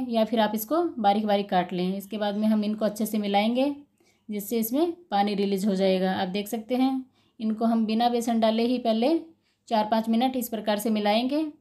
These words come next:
मसाला अच्छे से मिलाने के बाद में हम इसमें थोड़ा थोड़ा बेसन डालेंगे और उसको भी अच्छे से मिलाते जाएंगे। बेसन हमें एक साथ नहीं डालना है,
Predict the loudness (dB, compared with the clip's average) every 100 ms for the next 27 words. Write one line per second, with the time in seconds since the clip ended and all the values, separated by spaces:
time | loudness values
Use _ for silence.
0 | _ _ _ 2 4 6 6 6 4 0
1 | 2 2 4 2 2 4 4 4 2 2
2 | 2 2 2 0 _ _ _ _ 0 4
3 | 4 6 4 4 2 2 4 6 4 2
4 | -2 -6 -10 -4 0 0 0 2 2 2
5 | 0 2 4 4 2 0 2 2 2 0
6 | -4 -10 _ _ _ _ _ _ -6 -4
7 | 0 2 4 2 2 0 0 -2 0 0
8 | 4 4 4 2 2